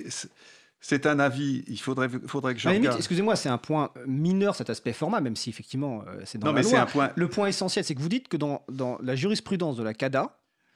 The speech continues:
Speaker 1: Alors,
Speaker 2: vous avez trouvé
Speaker 1: c'est
Speaker 2: des
Speaker 1: un,
Speaker 2: avis conformes.
Speaker 1: oui,
Speaker 2: Mais
Speaker 1: c'est, c'est un point qu'on peut discuter peut-être au vu de la nouvelle loi.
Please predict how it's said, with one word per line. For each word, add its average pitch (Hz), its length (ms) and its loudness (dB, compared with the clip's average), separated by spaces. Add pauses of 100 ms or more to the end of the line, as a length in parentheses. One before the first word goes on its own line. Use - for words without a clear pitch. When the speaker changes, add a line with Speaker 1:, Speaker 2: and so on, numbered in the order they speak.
(100)
Speaker 1:
Alors, 120 200 2
Speaker 2:
vous 127 60 6
avez 156 140 4
trouvé 180 300 0
Speaker 1:
c'est 160 180 2
Speaker 2:
des 147 80 4
Speaker 1:
un, 151 100 6
Speaker 2:
avis 175 180 2
conformes. 156 360 0
Speaker 1:
oui, 143 160 4 (160)
Speaker 2:
Mais 156 120 4
Speaker 1:
c'est, 151 160 0
c'est 156 200 0
un 147 80 4
point 180 220 0
qu'on 143 160 0
peut 165 180 2
discuter 139 600 -2
peut-être 147 680 0
au 120 140 2
vu 135 240 -2
de 139 80 2
la 117 120 4
nouvelle 127 300 2
loi. 117 480 0